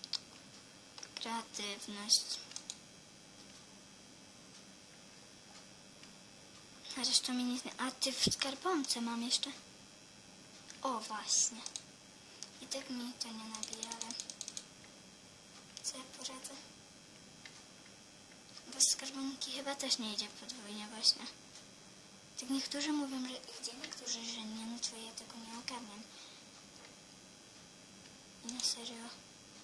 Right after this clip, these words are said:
Ja tu muszę coś zrobić. Mm, nie chcę tracić za bardzo diamentów. No jak dwa?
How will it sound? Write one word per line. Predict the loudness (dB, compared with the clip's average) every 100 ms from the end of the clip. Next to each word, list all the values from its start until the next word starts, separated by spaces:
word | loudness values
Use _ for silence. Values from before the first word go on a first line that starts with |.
| -14 -16 -16 -16 -14 -14 -14 -14 -14 -14 -14 -14 -14 -14 -6
Ja | -4
tu | -2 0
muszę | 0 0
coś | 0 -2
zrobić. | 0 -2 -2 -4 -4 -4 -14 -14 -14 -14 -14 -16 -14 -14 -14 -14 -14 -14 -14 -14 -14 -16 -16 -14 -12 -6
Mm, | -2 0 2 2 2
nie | 2
chcę | 2 0
tracić | 2 4 4 2
za | -6
bardzo | -6 -8 -6 -6
diamentów. | -6 -6 -10 -10 -8 -10 -10 -14 -14 -14 -14 -14 -14 -14 -14 -16 -16 -16 -16 -16 -16 -16 -14 -14 -14 -14 -14 -16 -16 -14 -14 -14 -14 -14 -14 -14 -14 -16 -16 -14 -14 -16 -16 -14 -14 -14 -14 -14 -14 -14 -12 -6
No | -4 -2
jak | -2 -2
dwa? | 0 0 4 4